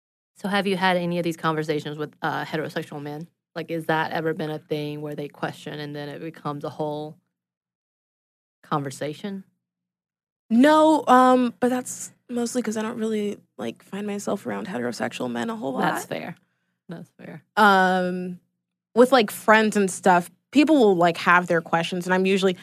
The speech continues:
Speaker 2: it's, like, the most open part of me. I'm like, "Oh my God, you guys, like, I just learned this cool thing. I need to, like, ask
Speaker 1: Right.
Speaker 2: you about it so that I can understand it better." And so for <laughs> probably, like, a year and a half there, like, everybody I met, I was, like,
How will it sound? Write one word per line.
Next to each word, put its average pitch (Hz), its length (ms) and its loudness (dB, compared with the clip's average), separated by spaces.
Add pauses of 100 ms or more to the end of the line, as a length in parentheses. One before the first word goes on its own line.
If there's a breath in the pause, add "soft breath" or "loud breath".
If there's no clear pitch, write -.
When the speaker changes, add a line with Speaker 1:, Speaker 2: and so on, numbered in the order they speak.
(420 loud breath)
Speaker 2:
it's, 208 180 6
like, 247 240 6
the 214 80 6
most 196 320 6
open 185 320 6
part 170 220 4
of 165 160 0
me. 175 140 0
I'm 165 140 0
like, 165 260 -2
"Oh - 40 -4
my 208 140 0
God, 202 180 4
you 185 80 -2
guys, 180 360 6
like, 185 120 2
I 185 80 4
just 190 340 2
learned 196 220 6
this 180 140 2
cool 208 340 6
thing. 185 380 6
I 180 80 2
need 185 360 2
to, 196 120 6
like, 170 340 2 (160)
ask 185 280 4
Speaker 1:
Right. - 100 -8
Speaker 2:
you 202 100 6
about 175 280 8
it 175 120 4
so 196 120 2
that 180 100 6
I 175 160 6
can 180 140 2
understand 175 540 2
it 160 120 0
better." - 360 2 (460 soft breath)
And 208 140 4
so 226 140 8
for 233 160 6
<laughs> - 220 2
probably, 226 400 4
like, 220 160 6
a 196 80 6
year 185 260 6
and 190 100 6
a 175 40 4
half 175 280 4
there, 180 140 4
like, 175 140 2
everybody 180 480 6
I 175 80 4
met, 175 240 4
I 170 80 6
was, 175 220 0
like, 170 240 4